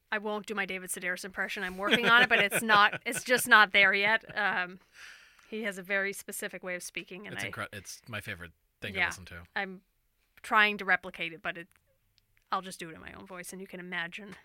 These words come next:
Speaker 2: Mm-hmm.
Speaker 1: Sedaris. On our, I'll try not to do it. It might
Speaker 2: <laughs> It'll
Speaker 1: just
Speaker 2: seep in.
Speaker 1: happen by accident.
Speaker 2: Yeah.
Speaker 1: There'll be a little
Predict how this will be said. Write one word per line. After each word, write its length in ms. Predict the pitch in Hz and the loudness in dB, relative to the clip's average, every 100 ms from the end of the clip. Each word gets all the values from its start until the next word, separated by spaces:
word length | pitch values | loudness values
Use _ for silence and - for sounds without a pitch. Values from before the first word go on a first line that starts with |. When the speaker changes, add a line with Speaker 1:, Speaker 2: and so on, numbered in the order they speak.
| - | -20
Speaker 2:
Mm-hmm. 260 | 95 90 | -18 -16
Speaker 1:
Sedaris. 540 | 80 190 180 175 - - _ _ _ _ _ _ _ _ _ _ _ _ _ - | -16 -10 -8 -8 -12 -18 _ _ _ _ _ _ _ _ _ _ _ _ _ -4
On 100 | 220 | 0
our, 120 | 214 - - | 0 -2 -4
I'll 260 | 208 196 208 | -2 -2 -8
try 440 | - - 196 175 | -8 2 2 2
not 220 | 165 170 | -2 -14
to 100 | - | -14
do 100 | 202 - - | -12 -12 -6
it. 80 | 220 - | -4 2
It 140 | 254 262 | 4 6
might 200 | 254 - - - - - | 10 8 8 -4 -8 -8
Speaker 2:
<laughs> 320 | - - - | -6 -8 -4
It'll 140 | - 214 | 2 4
Speaker 1:
just 120 | - | 4
Speaker 2:
seep 120 | 226 | 2
in. 120 | 269 | 10
Speaker 1:
happen 380 | 285 277 - 269 | 12 12 6 6
by 100 | 240 | 8
accident. 480 | 208 196 - 180 180 | 8 6 2 -12 -6
Speaker 2:
Yeah. 140 | 180 - _ | -6 -8 _
Speaker 1:
There'll 120 | - 214 | -4 0
be 120 | 220 | 0
a 60 | 208 | 0
little 520 | 220 214 214 208 | -2 -2 -4 -6